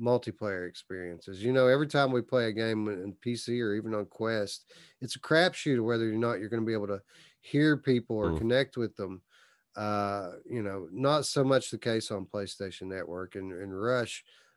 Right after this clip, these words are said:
Speaker 1: a shining example of that.
Speaker 2: Play testing.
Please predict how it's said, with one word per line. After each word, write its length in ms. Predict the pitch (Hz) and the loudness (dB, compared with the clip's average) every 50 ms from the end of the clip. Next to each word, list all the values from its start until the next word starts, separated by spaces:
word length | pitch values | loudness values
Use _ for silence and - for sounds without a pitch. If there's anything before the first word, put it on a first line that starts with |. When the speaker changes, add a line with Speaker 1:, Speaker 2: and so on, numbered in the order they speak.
| _ _ - | _ _ -10
Speaker 1:
a 80 | 107 | -8
shining 560 | - - - 123 123 131 131 131 131 120 110 | -6 -2 0 2 4 4 4 2 2 0 -2
example 720 | 104 101 98 98 95 95 110 110 110 107 - - 101 87 78 | -2 -4 -6 -6 -6 -6 -4 -4 -4 -6 -8 -10 -12 -12 -12
of 100 | 78 - | -12 -14
that. 280 | - - 50 50 - - _ _ _ _ _ _ | -14 -12 -12 -14 -16 -18 _ _ _ _ _ _
Speaker 2:
Play 200 | - 101 104 107 | -2 0 0 2
testing. 480 | 104 104 98 92 - - - 78 76 | 2 0 0 0 -2 -4 -6 -6 -6